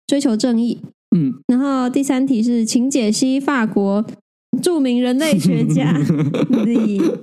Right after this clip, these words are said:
Speaker 1: 维史托在《野性的思维》中的一段文本。
Speaker 2: 嗯。
Speaker 1: 那他的技职高中就是艺术能教会我们什么吗？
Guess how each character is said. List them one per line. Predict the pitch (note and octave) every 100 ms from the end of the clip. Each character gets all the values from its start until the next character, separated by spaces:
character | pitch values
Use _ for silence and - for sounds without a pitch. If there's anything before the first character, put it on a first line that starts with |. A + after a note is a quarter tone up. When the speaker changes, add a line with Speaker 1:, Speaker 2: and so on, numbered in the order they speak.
| - -
Speaker 1:
维 | A3 A3 C4+
史 | - - A#3 G3 F#3
托 | - C4 A#3+ C4 D4+ - _ _ _ -
在 | B3+ A#3
《野 | G#3+ G3+
性 | G3+ A#3+
的 | G#3
思 | G#3 - A#3
维》 | A3 G3 G3
中 | G#3+ G#3
的 | G3+
一 | F#3+
段 | G3+ F#3+
文 | D3+ G#2
本。 | G#3 -
Speaker 2:
嗯。 | E3+ C#3 A#2+ - -
Speaker 1:
那 | E4 E4+
他 | G4 F4
的 | D4+
技 | D4+ C#4
职 | A3 G#3+
高 | G#3+ G#3+
中 | A3 G#3+
就 | A3+
是 | A#3 A#3+ A3 - _ _ -
艺 | C#4+
术 | C#4+ C#4
能 | A3 G#3
教 | A3
会 | B3 A3
我 |
们 | F#3+ F3+
什 | F#3+
么 | F3
吗？ | F#3 A#3+